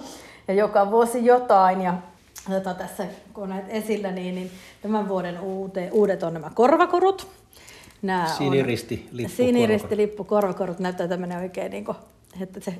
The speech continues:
Speaker 1: leijailee toi lippu tossa, se on tosi hieno. Ja tämä oli sellainen, ää, tuttavani Mäkisen Tiina laittoi tuossa viikko sitten viestiä, että mulla olisi sulle muuten kor-,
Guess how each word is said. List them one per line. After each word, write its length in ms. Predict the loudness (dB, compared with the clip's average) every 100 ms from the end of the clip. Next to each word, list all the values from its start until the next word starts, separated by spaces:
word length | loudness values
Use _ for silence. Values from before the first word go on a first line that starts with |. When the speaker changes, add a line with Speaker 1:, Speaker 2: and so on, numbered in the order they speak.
| 0
Speaker 1:
leijailee 680 | 6 8 8 6 2 -2 -4
toi 180 | -4
lippu 300 | -4 -6 -8
tossa, 220 | -10 -10 -10
se 60 |
on 80 | -12
tosi 260 | -10 -10 -2
hieno. 320 | 2 2 2
Ja 120 | -4 -6 -12 -20 -20 -20 _
tämä 460 | 4 6 6 4 0
oli 200 | -4 -4
sellainen, 520 | -2 -2 -2 -4 -8 -12
ää, 340 | -10 -8 -8 -10 -14 _ _ -8
tuttavani 720 | -4 0 4 6 6 4 0 -8 -20 _ _ -8
Mäkisen 480 | -2 2 4 2 2
Tiina 360 | 2 2 2
laittoi 300 | 0 -2 -8
tuossa 280 | -10 -10 -8
viikko 260 | -8 -8 -12
sitten 220 | -12 -8
viestiä, 420 | -6 -6 -8 -12
että 160 | -10 -8
mulla 260 | -6 -6
olisi 220 | -8 -8 -10
sulle 260 | -8 -6
muuten 480 | -6 -6 -6 -2 -2
kor-, 400 | 8 8 8